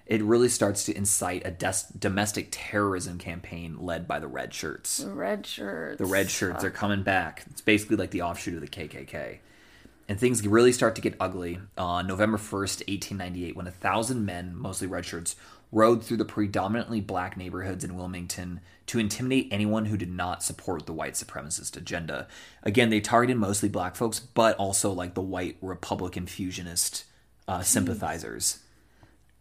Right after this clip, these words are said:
Speaker 1: Um, it didn't stop there. So we're kinda getting to the meat of, like, the,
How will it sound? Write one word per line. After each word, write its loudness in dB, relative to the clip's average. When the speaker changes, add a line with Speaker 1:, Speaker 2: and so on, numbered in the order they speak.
Speaker 1:
Um, 0
it 0
didn't 4
stop 0
there. -10
So 4
we're 2
kinda 4
getting 4
to -6
the -6
meat -6
of, -6
like, -4
the, -4